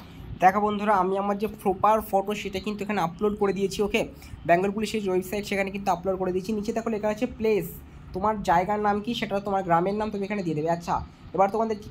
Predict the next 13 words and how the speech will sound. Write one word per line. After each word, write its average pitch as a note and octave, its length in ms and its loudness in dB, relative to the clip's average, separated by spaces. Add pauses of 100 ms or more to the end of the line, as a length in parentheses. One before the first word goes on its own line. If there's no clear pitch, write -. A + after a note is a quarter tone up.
কীভাবে A#3 300 2
তুমি A#3+ 180 0
photo A3 280 0
upload G#3+ 300 -2
করবে, G#3 200 0
তার G3+ 260 4
জন্য G#3+ 120 -4
তোমাদেরকে G#3 320 -4
আমি G#3+ 100 -2
দুটো A3 300 0
অ্যাপ্লিকেশনের G#3 560 0
কথা F3+ 200 0
বলবো। C3+ 280 -2